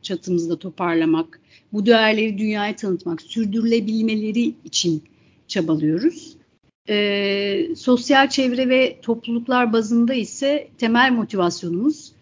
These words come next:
kadın topluluklarının bölgedeki ekonomik ve sosyal gücünü desteklemek. Ee, yani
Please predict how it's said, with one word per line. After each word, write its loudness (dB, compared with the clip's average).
kadın 8
topluluklarının 0
bölgedeki 2
ekonomik 0
ve -2
sosyal -4
gücünü -4
desteklemek. -2
Ee, -4
yani 6